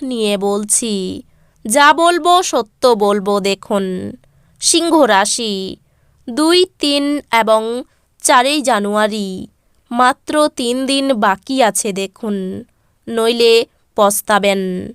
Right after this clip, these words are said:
এই তিনটি দিন আপনারা কেমনভাবে কাটাবেন?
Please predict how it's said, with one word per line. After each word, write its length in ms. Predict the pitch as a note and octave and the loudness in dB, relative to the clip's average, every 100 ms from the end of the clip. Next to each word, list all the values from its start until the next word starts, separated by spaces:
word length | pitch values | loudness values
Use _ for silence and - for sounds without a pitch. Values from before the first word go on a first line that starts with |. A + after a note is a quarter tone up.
| _ _ _ _ _ - | _ _ _ _ _ 0
এই 200 | C#4 E4+ - | 4 4 0
তিনটি 440 | D#4+ E4 F4 F#4 F4+ A3+ | -2 -2 0 2 2 0
দিন 280 | G#3 B3+ C#4+ C#4+ - G#3+ | -2 -2 0 -2 -2 -2
আপনারা 540 | G#3 - D#4 D4+ A3+ G3+ G3 - _ _ - | -2 0 2 4 6 4 2 -4 _ _ 0
কেমনভাবে 800 | C#4+ C4 D4+ D#4+ D4 - A3 A3+ | 2 4 2 -2 -2 0 2 2
কাটাবেন? 580 | A#3+ G3+ G3 G#3 G3+ G3 | 2 0 2 0 0 -2